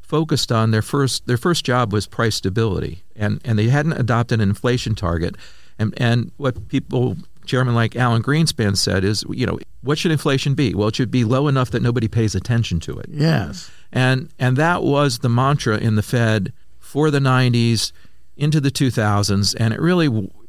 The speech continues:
Speaker 1: was more Bernanke and Yellen, and, and even more Yellen, that brought, I think, the focus more around to you can run the economy much, much hotter. You don't have to worry about inflation as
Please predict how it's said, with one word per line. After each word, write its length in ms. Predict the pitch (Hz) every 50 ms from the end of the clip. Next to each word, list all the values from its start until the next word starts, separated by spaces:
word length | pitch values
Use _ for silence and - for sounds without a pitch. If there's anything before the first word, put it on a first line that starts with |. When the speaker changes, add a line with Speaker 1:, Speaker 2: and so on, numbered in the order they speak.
| -
Speaker 1:
was 240 | 120 120 127 113 104
more 480 | 120 123 127 131 127 127 123 120 120 - - - -
Bernanke 640 | - 120 117 120 123 123 120 - 123 120 117 117 -
and 140 | 113 110 104
Yellen, 580 | 104 113 110 110 110 110 107 107 104 104 - -
and, 240 | - - - 67
and 220 | - - 123 127 156
even 200 | 165 170 165 135
more 180 | 117 113 110
Yellen, 420 | 101 101 117 123 123 117 104 92 98
that 140 | 98 82 -
brought, 220 | 117 104 104 104
I 80 | 101 95
think, 200 | - 123 110 -
the 80 | 110
focus 420 | - - 113 107 - 110 101 - -
more 220 | 104 101 101 104
around 400 | 98 92 98 95 98 98 95 -
to 100 | - 95
you 140 | 87 90 98
can 160 | - 101 113
run 160 | 120 117 117
the 80 | 113 107
economy 460 | 95 - - 110 107 110 107 101 95
much, 280 | 92 95 107 113 - -
much 220 | 110 107 - -
hotter. 480 | - - 98 101 104 101 92 98 98 - - - - - - -
You 80 | - 92
don't 140 | 95 110
have 140 | 113 110 98 -
to 80 | 123
worry 160 | 110 113 113
about 180 | 101 110 107 101
inflation 500 | 98 92 - - 101 107 107 - - 107
as 160 | 101 87 87